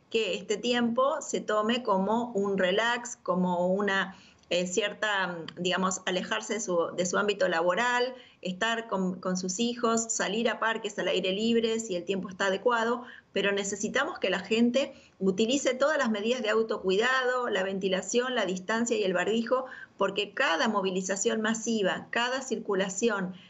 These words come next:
que implique movilizaciones de masas de personas interprovinciales, tiene riesgo de contagio. Y esto hay que decirlo porque es la verdad,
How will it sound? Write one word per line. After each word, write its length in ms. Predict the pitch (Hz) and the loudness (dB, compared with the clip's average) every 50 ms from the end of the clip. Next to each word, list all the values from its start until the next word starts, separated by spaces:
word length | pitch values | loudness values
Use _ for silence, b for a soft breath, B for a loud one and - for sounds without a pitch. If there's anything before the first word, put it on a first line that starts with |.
| B B - | B B -2
que 80 | - | -2
implique 500 | 196 196 190 - 233 262 254 247 247 190 | 0 0 0 0 2 2 0 0 0 0
movilizaciones 760 | 190 185 185 185 185 180 185 185 196 196 196 226 220 247 240 | 2 2 4 4 2 2 0 0 -2 -2 0 0 2 2 2
de 80 | 220 202 | 2 2
masas 400 | 202 220 240 254 240 233 220 196 | 2 0 0 0 -2 -2 -2 -2
de 100 | 185 185 | -2 0
personas 720 | 185 190 185 190 - - 262 240 220 190 165 170 185 - - 220 226 226 226 233 233 226 240 | 0 0 -2 0 0 0 2 2 0 0 -2 -4 -6 -4 0 2 4 4 4 2 0 -2 -2
interprovinciales, 720 | 226 233 233 240 247 240 247 254 254 247 247 254 285 277 B B B B B _ | 0 0 0 0 0 0 0 0 0 2 2 2 0 0 B B B B B _
tiene 300 | _ - 277 302 320 294 | _ -2 0 0 0 0
riesgo 340 | 262 233 202 185 202 202 214 220 | 0 0 0 0 0 0 0 0
de 100 | 214 220 | 0 0
contagio. 540 | 185 180 185 180 151 147 147 - - 170 | 0 0 0 0 -2 -4 -4 -6 -6 -4
Y 140 | 175 180 202 | -2 0 0
esto 300 | 208 240 240 - 294 320 | 0 0 0 0 2 2
hay 120 | 320 240 196 | 2 2 0
que 120 | 208 185 | 0 -2
decirlo 460 | 165 185 185 - 277 277 294 330 349 - | -2 -2 -2 -2 -2 -2 -2 -2 -2 -2
porque 220 | 214 - - 190 | -4 -4 -2 -2
es 60 | 190 | -2
la 100 | 190 190 | 0 2
verdad, 400 | 185 190 190 214 240 247 269 294 | 2 2 2 0 0 0 0 -2